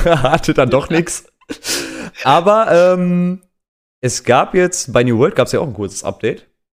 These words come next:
Speaker 2: Mhm.
Speaker 1: Und zwar, äh, New World bin ich ja jetzt aktuell gar nicht im Thema drin, da hab ich ja absolut gar keine Ahnung, was ich da erzählen soll. Aber, ähm, ich habe ja mitgekriegt, dass es wohl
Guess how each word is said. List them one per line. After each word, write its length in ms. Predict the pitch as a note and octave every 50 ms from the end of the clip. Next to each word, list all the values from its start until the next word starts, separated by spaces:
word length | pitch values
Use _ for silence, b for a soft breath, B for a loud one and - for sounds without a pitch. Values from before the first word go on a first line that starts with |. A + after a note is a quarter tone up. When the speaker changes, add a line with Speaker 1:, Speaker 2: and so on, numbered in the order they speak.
| _ _ _ _ _ _ _ _ _ _ _ _ _ _ _
Speaker 2:
Mhm. 340 | C#3 A#2+ A2+ G#2+ A2+ D3+ A3 _ _ _ _ _ -
Speaker 1:
Und 160 | G#2+ A2 G#2
zwar, 520 | - - - G#2+ G#2+ A2+ A#2 A#2 B2 F#2+ G2
äh, 160 | G#2+ G#2+ A2
New 180 | A2 A2 G#2+ G2+
World 200 | G#2+ A#2+ C#3 -
bin 80 | C3+
ich 120 | B2 B2+ -
ja 80 | C3+
jetzt 120 | B2 - -
aktuell 300 | - - - A#2 F#2+ G2+
gar 180 | F#2+ G2+ G2+ A#2
nicht 140 | C#3 C#3+ D3
im 140 | D3 C#3 B2+ - _ _
Thema 260 | - C3 B2+ C3 B2
drin, 300 | - A#2+ B2+ B2+ A#2+ G#2+
da 160 | F#2+ F#2 G2
hab 100 | G2+ F#2
ich 120 | F#2+ -
ja 100 | - F2
absolut 340 | F2+ G#2+ - - G#2 F#2+ -
gar 120 | - - A2
keine 160 | - A#2 G2
Ahnung, 200 | F#2+ G#2+ A2 G2+
was 60 | G2+ G#2
ich 40 | -
da 80 | A2
erzählen 300 | F#2 G#2 G#2 - A2 G#2 G2+
soll. 160 | A2+ B2 C3 b b b b b b b _ _ _ _ _ _ _
Aber, 540 | G#2+ A2+ B2+ B2+ C3+ D3 D3 D3+ D3+ D3+ -
ähm, 540 | - C3+ C#3 C#3 C#3 C#3 C#3 C#3 C#3 C#3 - -
ich 200 | - A#2 A2 -
habe 260 | C3 C3 C#3 C3 C3+ C#3
ja 120 | C3 B2
mitgekriegt, 580 | A#2 B2 D3 - - F3 - - - F#3 - -
dass 120 | D#3+ D3+ D3
es 220 | D3 C3 B2+ B2+ B2+
wohl 600 | C3+ C3+ C#3+ C#3+ C#3+ D3 D3 D3 D3+ - -